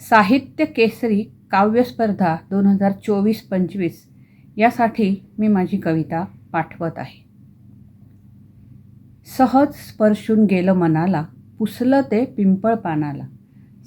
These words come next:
सहज स्पर्शून गेलं मनाला, पुसलं ते पिंपळ पानाला. तुझं सम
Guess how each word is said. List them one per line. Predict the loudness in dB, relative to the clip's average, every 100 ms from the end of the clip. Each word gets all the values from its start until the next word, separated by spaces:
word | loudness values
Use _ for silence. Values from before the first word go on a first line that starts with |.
| -6
सहज | 0 0 -2
स्पर्शून | -6 -2 -2 -2 4 4
गेलं | 6 2 2
मनाला, | 2 2 0 0 -2 -4 -8
पुसलं | -8 -8 -6 -2 -2
ते | -2 -4
पिंपळ | -4 -6 -6 -2 -4
पानाला. | -2 -6 -8 -8 -12 -20 -20 -20 -20 -20 -20 -20 -20 -12 -2
तुझं | 0 4 2
सम | 2 2 2